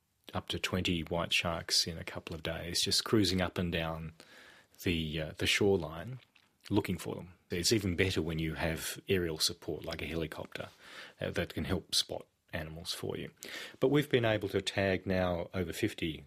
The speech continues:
juvenile white sharks up in that area with satellite tracking tags and acoustic tags that we put internally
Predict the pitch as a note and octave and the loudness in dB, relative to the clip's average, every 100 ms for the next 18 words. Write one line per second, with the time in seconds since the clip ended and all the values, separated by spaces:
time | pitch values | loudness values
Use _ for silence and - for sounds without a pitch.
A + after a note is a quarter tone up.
0 | _ - F#2 E2 D#2 D#2 D#2 - - D2+ | _ -2 0 0 -4 -4 -4 -4 -6 -8
1 | - - - E2 D#2 - D#2+ D#2+ G#2 - | -6 -4 -6 -8 -6 -6 -6 -6 -6 -10
2 | - _ - _ - - - - G2+ F#2 | -20 _ -20 _ -20 -20 -18 -8 -2 -2
3 | - - - - - F2 F2 - - - | -2 -16 -6 0 2 2 -2 -4 -4 -6
4 | - - F#2+ F#2 G#2 - - - - F2+ | -8 -6 -6 -4 -2 -2 -4 -18 -4 0
5 | F2+ E2+ - - F2+ F#2+ - E2 D#2+ - | 0 -2 -2 2 2 0 -4 -4 -4 -4
6 | - F2+ - F2+ - E2 E2 - D#2+ E2+ | -2 -2 0 -2 0 -2 -2 -4 -4 -4
7 | F2 - | -6 -8